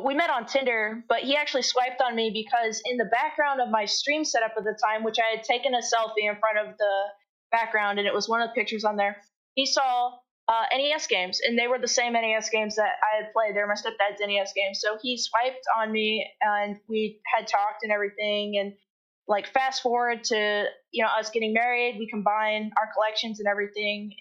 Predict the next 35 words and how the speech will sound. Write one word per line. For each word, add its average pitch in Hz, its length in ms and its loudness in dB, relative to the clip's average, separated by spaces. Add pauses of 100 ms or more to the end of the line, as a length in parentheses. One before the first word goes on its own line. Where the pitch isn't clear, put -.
and, 196 360 0 (420)
like, 202 300 0
now 233 680 0
we 226 100 -2
finally 226 340 2
have, 233 220 2
like, 214 140 2
a 214 80 2
retro 214 320 0
setup 220 440 0
to 214 100 -2
where 208 120 4
I 208 60 2
can 202 260 -8
play 214 460 0 (380)
N 226 80 4
E 226 80 2
S 214 140 -4
games, 214 300 0
I 208 120 0
guess, 208 140 2
properly 214 600 0
on 214 280 0
a 202 140 0
C 202 160 -4
R 208 120 0
T. 220 360 -6 (360)
And 214 100 -2
so 220 140 2
we've 226 200 0
been 220 260 0
getting 220 240 2
into, 220 260 0
like, 190 260 2 (840)
uh, 202 500 2